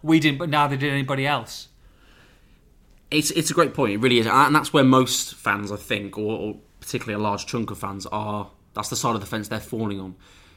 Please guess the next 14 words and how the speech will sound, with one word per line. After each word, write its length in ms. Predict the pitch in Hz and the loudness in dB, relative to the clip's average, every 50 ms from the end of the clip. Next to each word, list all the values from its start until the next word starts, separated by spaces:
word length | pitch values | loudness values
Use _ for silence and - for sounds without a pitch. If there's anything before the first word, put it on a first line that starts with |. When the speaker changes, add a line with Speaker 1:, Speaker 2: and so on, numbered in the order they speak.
| _ _ - | _ _ -12
Speaker 2:
It's, 260 | - 107 110 - - | -10 -10 -8 -8 -6
um, 380 | 123 110 107 107 107 107 107 - | -4 -4 -2 -2 -2 -4 -4 -6
you 120 | - 110 110 | -6 -6 -4
know, 120 | 107 98 | -4 -6
it's 120 | - - 120 | -6 -6 -4
lining 420 | 120 120 117 117 113 110 110 110 | -2 -2 0 0 0 0 0 -2
up 160 | 101 - - | -4 -8 -8
the, 360 | - 110 104 104 101 95 90 - - - - _ _ _ _ _ _ _ _ _ _ - - | -6 -4 -4 -4 -6 -8 -12 -16 -20 -20 -20 _ _ _ _ _ _ _ _ _ _ -12 -6
the 80 | 113 | -4
ambitions 500 | 110 104 101 90 107 - - - 107 98 | -4 -4 -4 -4 -6 -6 -6 -6 -6 -6
and 80 | 98 107 | -4 -4
the 60 | 98 | -6
expectations 760 | - - 104 - - - 117 104 101 - - 104 101 95 104 | -6 -6 -10 -10 -10 -8 -8 -6 -6 -6 -8 -10 -10 -8 -8
of 340 | 101 101 92 - - - | -10 -10 -12 -16 -20 -20